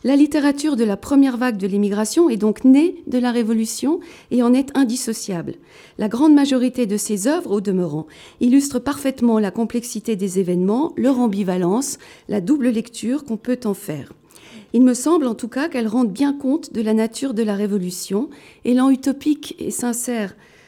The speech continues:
euh, d'hommes et de femmes en quête de justice sociale,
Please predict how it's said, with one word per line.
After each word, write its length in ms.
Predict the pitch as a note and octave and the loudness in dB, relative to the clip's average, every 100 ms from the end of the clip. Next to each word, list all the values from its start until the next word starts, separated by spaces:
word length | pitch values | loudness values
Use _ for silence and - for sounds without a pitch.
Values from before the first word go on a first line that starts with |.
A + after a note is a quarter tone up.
| _ _ - | _ _ -8
euh, 240 | G#3+ F#3+ | -4 -4
d'hommes 280 | F3+ C4+ C4 A#3 | 0 4 4 2
et 60 | |
de 120 | G#3+ | 0
femmes 360 | A3 - A#3 G3+ | -2 -2 -2 0
en 100 | G#3+ | -2
quête 280 | A3 B3+ G#3 | -2 -2 -4
de 120 | F#3 | -2
justice 440 | G3 G#3 - G#3+ - | -4 -6 -6 -6 -6
sociale, 560 | F3 F3 F3+ G3 E4+ | -6 -6 -4 -4 -4